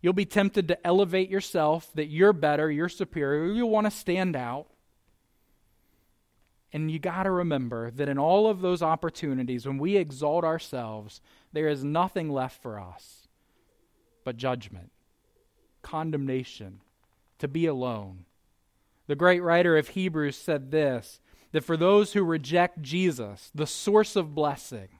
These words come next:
there is nothing left for them but a fearful expectation of judgment. I don't say that as a hard word. I say that as a word that ought to give you life and joy and grace and peace.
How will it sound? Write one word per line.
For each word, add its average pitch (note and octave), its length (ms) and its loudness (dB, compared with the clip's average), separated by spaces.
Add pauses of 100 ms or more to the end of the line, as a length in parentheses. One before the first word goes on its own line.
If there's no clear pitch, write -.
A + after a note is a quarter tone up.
(720)
there E3+ 140 0
is D3+ 140 2
nothing F3 540 2
left D3+ 260 0
for C#3 120 -6
them B2 240 -4
but A#2+ 100 -4
a A#2 60 -6
fearful C#3+ 440 -6
expectation A#2+ 760 -12
of G2 120 -14
judgment. G2+ 520 -16 (1500)
I C#3+ 60 -2
don't E3+ 160 0
say F3 220 2
that E3 260 6
as C#3 140 2
a B2+ 300 -2
hard E3+ 540 2
word. E3+ 400 0 (600)
I C#3+ 80 -6
say F3+ 200 0
that E3 200 4
as D3+ 120 -2
a D#3 60 2
word D#3 340 2
that D3 100 0
ought D3+ 140 4
to D#3+ 60 0
give D3 240 -4
you D3 160 -4
life D3 420 -2
and C3 160 -4
joy D3+ 440 -2
and A#2 160 -6
grace C#3 400 -4
and C3 140 -6
peace. - 580 -10